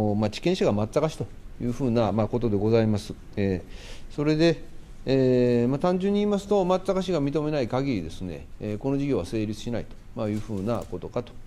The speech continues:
いうふうに理解してます。で、この、お、お、私有林というふうなことでございますけれども、えー、これは、あ、言うまでもなく、う、市の所有物ということは、市民の皆様の、お、所有物である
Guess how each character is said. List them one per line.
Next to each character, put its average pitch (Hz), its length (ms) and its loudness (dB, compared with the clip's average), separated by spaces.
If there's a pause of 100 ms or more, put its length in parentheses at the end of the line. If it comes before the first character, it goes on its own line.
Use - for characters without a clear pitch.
い - 40 -4
う 90 80 -4
ふ - 120 -10
う 131 40 -4
に 135 140 0
理 104 100 -2
解 80 200 0
し - 80 -14
て - 80 -12
ま 57 100 -10
す。 - 160 -14 (520)
で、 170 160 4
こ 180 120 0
の、 185 120 4
お、 131 1080 4
お、 110 300 -2
私 160 200 -2
有 190 140 4
林 135 200 2
と - 80 -10 (240)
い 139 60 2
う 139 60 0
ふ 143 120 -4
う 131 60 2
な 117 80 2
こ 117 120 0
と 113 80 0
で 104 60 2
ご 101 120 0
ざ 120 120 4
い 117 60 2
ま 113 120 0
す 113 80 -12
け 127 100 -2
れ 113 80 0
ど 151 100 2
も、 143 220 2 (480)
え 117 460 4
ー、 - 20 0
こ 139 100 0
れ 147 80 2
は、 156 220 4 (280)
あ、 131 120 0
言 151 160 4
う - 20 2
ま 151 140 2
で 127 80 2
も 123 120 2
な 147 140 2
く、 123 320 -2 (420)
う、 98 40 -4
市 127 220 -4
の 123 120 0
所 107 140 -4
有 113 120 2
物 98 240 -6
と - 60 -6
い 98 60 -2
う 117 40 -6
こ 165 120 -6
と 185 100 2
は、 127 100 6
市 110 140 -4
民 104 240 0
の 151 240 0
皆 104 240 -2
様 95 240 -4
の、 143 300 0
お、 87 160 -6
所 92 160 -4
有 92 80 -2
物 95 240 -10
で 123 60 0
あ 98 60 0
る 80 60 -6